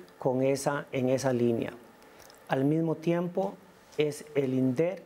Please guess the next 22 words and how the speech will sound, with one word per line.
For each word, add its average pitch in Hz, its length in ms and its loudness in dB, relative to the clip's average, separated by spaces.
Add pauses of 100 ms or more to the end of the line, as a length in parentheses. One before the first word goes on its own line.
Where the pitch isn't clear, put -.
(240)
el 147 300 0
que, - 220 -12
la 135 180 0
institución 143 760 -2
que 143 180 0
debe, 147 420 2 (760)
eh, 131 200 2 (120)
pagar 147 480 0
las 135 240 -4
expropiaciones 139 920 -2
en 123 120 -4
los 117 140 -4
casos 135 440 -2
donde 123 340 -4 (300)
este 139 280 -2
sea 143 140 2
el 139 60 2
mecanismo 143 640 0
que 120 120 -4
procede. 160 560 -2 (440)
Ellos 143 380 -2
tienen 156 540 0